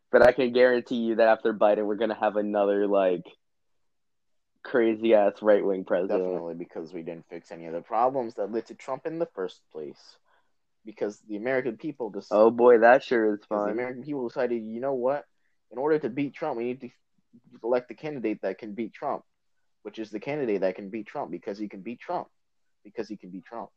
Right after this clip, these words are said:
Speaker 2: <laughs>
Speaker 1: I mean, in the end, the Democratic establishment doesn't even care about beating Trump.
Speaker 2: Yeah.
Speaker 1: I mean, they're basically owned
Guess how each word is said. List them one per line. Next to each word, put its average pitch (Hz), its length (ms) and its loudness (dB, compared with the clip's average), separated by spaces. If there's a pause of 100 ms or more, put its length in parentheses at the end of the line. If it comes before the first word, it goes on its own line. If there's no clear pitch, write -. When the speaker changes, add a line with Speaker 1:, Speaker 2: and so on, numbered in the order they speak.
(640)
Speaker 2:
<laughs> - 160 -4
Speaker 1:
I 139 80 6
mean, 151 180 8
in 139 60 4
the 147 120 6
end, 165 180 6
the 123 60 6
Democratic 151 540 4
establishment 127 480 4
doesn't 123 180 -4
even 113 220 0
care 113 560 8 (260)
about 110 460 6
beating 107 360 0
Trump. 101 500 2 (120)
Speaker 2:
Yeah. 107 220 -2 (760)
Speaker 1:
I 123 80 0
mean, 123 200 0
they're 151 160 4
basically 131 480 2 (120)
owned 110 500 0